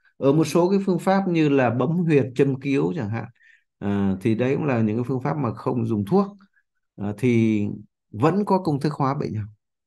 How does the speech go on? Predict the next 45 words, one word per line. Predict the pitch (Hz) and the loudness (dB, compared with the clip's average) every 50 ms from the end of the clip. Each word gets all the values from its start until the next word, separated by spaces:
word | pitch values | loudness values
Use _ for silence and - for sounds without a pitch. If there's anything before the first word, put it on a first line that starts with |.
| _ _ _ _ _ - | _ _ _ _ _ 2
Ví | 139 160 | 4 4
dụ | 180 185 156 | 6 4 4
như | 135 135 139 | 2 0 0
là | 135 131 123 120 113 | 2 2 2 0 0
đau, | 131 135 135 127 135 131 135 135 | 2 2 4 4 4 2 0 -2
à, | 127 120 120 117 120 117 _ _ _ _ _ _ _ - | -4 -4 -8 -10 -12 -14 _ _ _ _ _ _ _ -2
đau | 131 135 | -2 -2
khớp | 127 - 185 185 185 | 2 2 0 0 2
vai | 170 170 156 151 147 139 | 2 4 4 4 4 4
này | 127 113 95 | 2 2 0
chẳng | 95 98 98 | -2 -4 -4
hạn, | 117 123 - - - _ _ _ _ _ _ _ _ _ _ _ | -6 -6 -8 -10 -16 _ _ _ _ _ _ _ _ _ _ _
hay | - 131 135 | -4 0 0
là | 131 123 113 | 2 2 2
đau | 107 110 127 127 127 123 - | 2 2 2 2 2 2 2
đầu | 139 139 135 120 113 104 | 4 4 6 6 6 4
chẳng | 98 101 107 123 | 4 0 -2 -2
hạn | 131 - - 98 | -4 -6 -8 -8
thì | - 104 95 95 95 90 | -6 -4 -4 -4 -4 -6
vẫn | 87 101 98 98 107 | -6 -6 -6 -6 -6
có, | 110 117 120 120 - 156 151 - _ _ | -4 -4 -4 -4 -6 -10 -12 -16 _ _
à, | - 101 104 | -12 -8 -8
hay | 113 110 110 | -6 -6 -6
là | 107 107 101 95 | -6 -4 -4 -4
đau | 98 117 120 120 117 | 0 0 2 2 2
những | 113 107 101 104 | 0 -2 -2 -4
cái | - 127 127 | -4 -4 -2
điểm, | 135 127 101 90 87 87 95 98 - - _ _ _ _ _ - | 0 0 0 0 -2 -4 -8 -10 -12 -18 _ _ _ _ _ -8
ờ, | 95 98 98 98 98 - | -4 -2 -2 -2 -2 0
chân | - 156 143 143 135 131 | 2 2 2 2 0 -2
thì | 127 120 101 | -2 0 0
người | 98 101 98 | 0 0 -2
ta | 107 107 107 | -2 -4 -4
cũng, | 107 92 85 - 120 120 127 123 113 _ | -6 -8 -8 -8 -8 -10 -10 -12 -14 _
cũng | - 95 92 98 95 104 - | -8 -6 -4 -4 -6 -6 -4
có | - 120 120 | -4 -2 -2
những | 127 127 - 110 113 | -2 -2 -4 -6 -6
cái, | 113 110 107 110 117 123 127 127 123 - _ _ _ - | -4 -4 -4 -4 -4 -6 -8 -10 -12 -16 _ _ _ -8
cái | - 117 120 | -8 -6 -4
công | 120 143 127 117 | -2 -2 -2 -2
thức | 120 156 151 - - - | -2 -4 -6 -6 -4 -4
bấm | 117 123 139 151 175 | -2 -2 -2 -4 -4
hay | 180 170 131 | -4 -4 -4
công | 120 135 120 117 113 | -4 -2 -2 -2 -2
thức | 120 147 | -4 -6